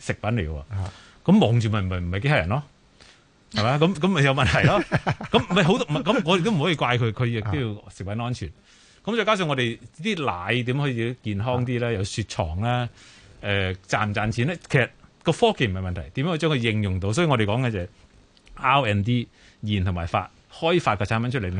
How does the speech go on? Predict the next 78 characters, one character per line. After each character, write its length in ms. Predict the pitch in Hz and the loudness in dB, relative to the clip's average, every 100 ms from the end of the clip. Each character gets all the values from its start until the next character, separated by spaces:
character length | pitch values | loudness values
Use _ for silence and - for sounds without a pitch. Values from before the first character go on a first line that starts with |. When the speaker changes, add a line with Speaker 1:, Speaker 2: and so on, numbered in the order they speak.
| 98 | -2
Speaker 1:
賣 180 | 104 87 | -2 -2
得 80 | 110 | -4
到。 120 | 104 | -4
Speaker 2:
係。 60 | 82 - - - - - | -6 -12 -20 -20 -20 0
Speaker 1:
因 80 | 262 | 2
為 40 | |
個 80 | 185 | 2
實 140 | - | 2
驗 160 | 120 123 | 0 2
室 120 | 185 - | -2 -2
做 120 | 110 | -6
過， 140 | 120 117 | -4 -6
咪 140 | 113 104 | -6 -4
做 200 | 110 104 | -2 -2
過 440 | 113 110 104 107 | 0 0 0 -4
雪 140 | - 139 | -4 -2
糕 60 | 127 | 2
機 120 | 139 | 2
出 100 | 135 | 2
嚟， 100 | 80 | 0
實 160 | - | -2
驗 20 | 101 | -2
室 180 | 120 | -2
一 80 | 147 | 0
定 140 | 120 95 | 0 0
做 100 | 98 | -2
得 60 | |
到 120 | 101 98 | -2 -2
啦， 80 | 98 | -2
Speaker 2:
啊。 160 | 98 - - - | -4 -8 -20 -4
Speaker 1:
好 160 | 113 | 0
容 140 | 135 95 | 2 2
易 40 | 90 | 0
啫。 240 | 104 110 - - - | 0 -2 -8 -20 -4
但 120 | - | 0
係 40 | 117 | 2
做 80 | |
人 80 | 104 | 2
出 100 | 95 | 2
嚟 200 | 185 87 - - _ - | 0 0 -4 -16 _ -8
係 140 | 123 | -2
唔 60 | 107 | 0
係 20 | |
可 140 | 107 110 | 2 2
以 260 | 143 117 - | 2 -2 -4
變 140 | - 107 | -2 0
成 220 | 85 87 | 0 -2
呢 80 | 127 | 0
個 80 | |
商 400 | 110 - 127 135 | 0 2 4 4
品 220 | 127 90 120 | 4 2 2
化？ 280 | 110 87 - - - - - | 0 -2 -8 -20 -20 -20 -4
呢 140 | 180 | 2
個 80 | 175 | 2
先 160 | - 156 | 2 0
至 80 | |
係 40 | 107 | 0
最 100 | 101 | -2
困 160 | 92 95 | -4 -4
難 160 | 73 | -4
嘅 100 | 90 | -4
一 60 | 101 | -4
樣 100 | 82 | -4
嘢。 140 | 69 62 _ _ - | -8 -12 _ _ -4
香 180 | 202 220 | 2 4
港 180 | 160 160 | 4 2
缺 100 | 151 | 2
乏 140 | 113 | -2
嘅 160 | 95 104 | -2 -2
唔 160 | 90 92 | -2 -4
係 340 | 101 92 92 - - - - _ _ | -2 -4 -6 -12 -20 -20 -20 _ _
大 160 | - 98 | -6 -4
學 80 | 107 | -2
嘅 160 | 107 104 | -2 -2
科 160 | 143 127 | -2 -2
研， 220 | 87 78 90 | -2 -6 -8
而 200 | 90 101 | -4 -2
係 140 | 87 | -4